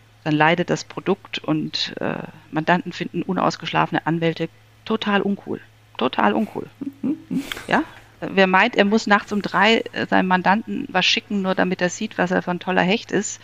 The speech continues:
Speaker 1: das ist für mich, äh, ein Zeichen von Schwäche und nicht von Stärke.
Speaker 2: Also Teamwork, ganz, ganz wichtig, Kommunikation,
Speaker 1: Ganz
Speaker 2: ganz
Speaker 1: wichtig.
Speaker 2: wichtig, der Zeitplan,
Speaker 1: Ja.
Speaker 2: äh, klar definiert, auch Transparenz, ähm,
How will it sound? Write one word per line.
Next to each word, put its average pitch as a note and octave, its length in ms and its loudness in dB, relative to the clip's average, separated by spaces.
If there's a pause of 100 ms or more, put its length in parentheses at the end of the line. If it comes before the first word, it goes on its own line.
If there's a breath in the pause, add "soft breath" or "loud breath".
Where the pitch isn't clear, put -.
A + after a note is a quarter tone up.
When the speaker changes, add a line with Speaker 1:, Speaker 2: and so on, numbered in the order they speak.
(520 loud breath)
Speaker 1:
das F3 160 0
ist - 160 -4
für - 160 -2
mich, G3 340 -4 (120)
äh, - 60 2
ein - 420 0
Zeichen F#3+ 300 0
von F3 160 -6
Schwäche G3 380 0
und F3 60 0
nicht E3+ 140 -6
von E3+ 140 -6
Stärke. - 360 -6 (1040 loud breath)
Speaker 2:
Also A#2 200 2 (260)
Teamwork, D3+ 880 6
ganz, C#3 260 2
ganz C3+ 300 0
wichtig, - 400 -2
Kommunikation, B2+ 880 2
Speaker 1:
Ganz D3+ 80 2
Speaker 2:
ganz C#3+ 180 0
Speaker 1:
wichtig. D3 120 -2
Speaker 2:
wichtig, C3+ 300 -4
der C3 140 -4
Zeitplan, C#3 880 2
Speaker 1:
Ja. C3+ 400 -2
Speaker 2:
äh, B2 40 -6
klar B2 360 0
definiert, B2+ 480 -2
auch A#2 140 -6
Transparenz, B2 1000 0
ähm, C3+ 480 -4